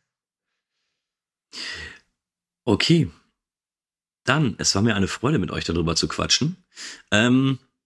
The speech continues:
ich will, ich bin jetzt auch froh, dass wir einfach mal wieder zwei Filme hier hatten, wo wir wirklich, äh, sagen könnten, ja, das hat sich,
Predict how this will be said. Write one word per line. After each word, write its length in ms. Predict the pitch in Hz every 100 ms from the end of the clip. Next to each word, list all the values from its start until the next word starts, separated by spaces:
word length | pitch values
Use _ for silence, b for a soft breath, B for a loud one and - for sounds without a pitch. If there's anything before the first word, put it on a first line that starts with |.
| _ _ _ _ _ _ -
ich 120 | 147
will, 120 | 185 B B
ich 80 | 143
bin 140 | 254
jetzt 120 | 226
auch 120 | 175
froh, 180 | - 180
dass 160 | 190 -
wir 80 | 143
einfach 160 | 160
mal 160 | 170 151
wieder 200 | 147 139 -
zwei 180 | - 131
Filme 260 | 147 147
hier 120 | 135
hatten, 220 | 123 127 117
wo 100 | 120
wir 100 | 113
wirklich, 460 | 120 123 - - -
äh, 200 | 104 104
sagen 260 | 95 104
könnten, 220 | 113 113 98
ja, 180 | 95
das 160 | 101 -
hat 100 | -
sich, 380 | 104 95 -